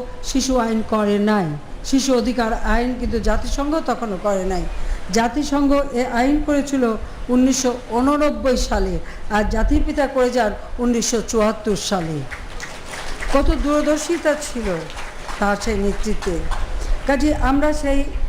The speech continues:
তার সেই নির্দিষ্ট আলোকে আমরা শিশু, শিশু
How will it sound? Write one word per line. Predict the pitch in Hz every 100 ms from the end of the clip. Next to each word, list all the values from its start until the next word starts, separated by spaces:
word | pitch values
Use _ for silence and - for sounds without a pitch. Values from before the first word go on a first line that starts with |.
| - - -
তার | 240 254 262
সেই | 269 254 254
নির্দিষ্ট | 208 262 247 - - -
আলোকে | 233 240 240 254 254 254 - - - 220
আমরা | 226 226 -
শিশু, | 294 269 - 277 262 - - - - - - - - - - - - - - - - - - - -
শিশু | - 254